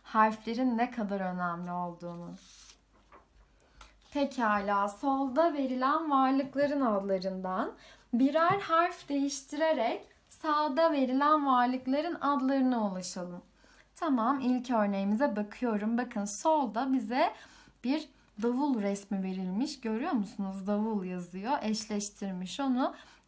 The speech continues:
Davul kelimesindeki D harfini B harfiyle değiştirirsek ne oldu? Bavul oldu kelimem. Gördünüz mü anlam nasıl değişti? Bir harf sayesinde.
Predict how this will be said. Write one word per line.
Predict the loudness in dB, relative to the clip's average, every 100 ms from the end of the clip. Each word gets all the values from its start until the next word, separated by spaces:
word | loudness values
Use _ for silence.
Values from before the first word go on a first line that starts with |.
| -2
Davul | 0 0 0
kelimesindeki | 2 2 2 0 -2 -2 -2 -4 -2
D | 2 4 2
harfini | 2 2 2 -2 -2 -2 -2 -6 -20 -20 _
B | 4 6 6
harfiyle | 6 6 4 2 -4 -2 -2 2
değiştirirsek | 4 2 -2 -4 -2 -2 -2 -2 -2 2
ne |
oldu? | 4 4 2 -2 -2 -2 -2 -6 -20 _ -6
Bavul | 2 4 4 4 4 2
oldu | 2 4 4 2 -2
kelimem. | -4 0 2 2 2 2 0 -4
Gördünüz | -2 0 0 0 0 0 0
mü | -2
anlam | 2 4 4 4 2 2
nasıl | 0 -4 -6
değişti? | -6 -6 -8 -10 -12 -8 -8 -4
Bir | -2 -2
harf | -2 0 2 0
sayesinde. | -4 -4 -4 -4 -10 -12 -10 -2 0 0